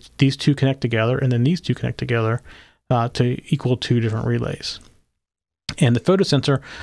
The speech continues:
although I'm not really using it for this one, you could use it, so you wanna wait till it gets, uh, after it gets so dark, you wanna stop, or you wanna wait till it comes, gets so light in the morning to catch a sunrise, you could set it to wait, uh, till a sunrise comes up. Um, I didn't write any of that programming into,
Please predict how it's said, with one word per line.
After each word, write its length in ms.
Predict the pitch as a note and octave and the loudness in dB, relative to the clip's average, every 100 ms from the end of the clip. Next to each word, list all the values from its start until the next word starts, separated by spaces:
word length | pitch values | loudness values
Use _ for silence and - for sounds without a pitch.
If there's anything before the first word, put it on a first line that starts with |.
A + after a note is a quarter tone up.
| - - | -4 2
although 160 | D#3 | 4
I'm 60 | D#3+ | 4
not 140 | G3 | 2
really 180 | D#3+ C3+ | 2 2
using 280 | B2+ C#3+ D#3 | 2 0 0
it 60 | |
for 120 | D3 D#3 | 2 0
this 160 | - | 2
one, 160 | D#3 C3+ | 2 2
you 60 | |
could 160 | C#3 C3 | 2 0
use 140 | C3 | 0
it, 80 | C#3 | -2
so 240 | - - B2+ | -4 0 2
you 120 | A#2+ | 2
wanna 120 | B2+ | 2
wait 200 | B2+ C3+ | 2 0
till 120 | C3 | 0
it 100 | A#2 | 0
gets, 320 | A2+ A#2+ - - - - | 0 -4 -8 -14 -6 0
uh, 280 | B2 A#2+ - - - | 0 0 -8 -10 -2
after 180 | C#3 B2+ | 0 0
it 40 | |
gets 120 | C3 | 0
so 120 | - | 0
dark, 260 | B2 B2+ D3+ | 2 2 2
you 60 | B2 | -2
wanna 120 | A2 | -2
stop, 400 | - C3 - - | 0 -2 -2 -4
or 100 | C#3+ | -2
you 80 | B2 | 2
wanna 180 | C3 B2 | 2 2
wait 200 | B2 C3 | 0 0
till 60 | |
it 60 | - | 0
comes, 180 | A#2 A#2+ | 0 0
gets 180 | - | 0
so 100 | - | 0
light 240 | B2+ A#2 B2 | 2 2 2
in 80 | A#2+ | 0
the 60 | |
morning 420 | A2+ B2 A#2+ A#2 - - - - | 0 2 0 -2 -4 -20 -20 -14
to 80 | - | -2
catch 160 | - B2+ | 0 2
a 60 | |
sunrise, 560 | A#2+ G#3+ E3 A#2 A2+ A2+ | 2 2 4 2 2 0
you 60 | C3+ | -2
could 120 | A#2 | -2
set 180 | C3 B2 | 0 0
it 120 | - | 0
to 120 | A#2 | 0
wait, 420 | A2 B2 A#2 - - - _ - | 2 0 0 -6 -16 -20 _ -2
uh, 300 | B2 A2+ C#3 - | 0 0 -2 0
till 100 | B2 | 0
a 60 | |
sunrise 420 | - C#3 A#2+ A2+ | 2 2 0 -2
comes 180 | - A2+ | -2 -2
up. 240 | A#2 - - - - _ _ _ - | -2 -4 -12 -20 -20 _ _ _ -2
Um, 140 | B2 | 0
I 60 | B2+ | 2
didn't 260 | D3 C#3+ - | 2 0 2
write 200 | C#3 C#3+ | 0 2
any 100 | C#3+ | 2
of 60 | B2 | 2
that 120 | - | 0
programming 540 | C#3 C3 B2 A2+ A#2+ | 0 2 2 0 0
into, 300 | - C3 - | 2 0 0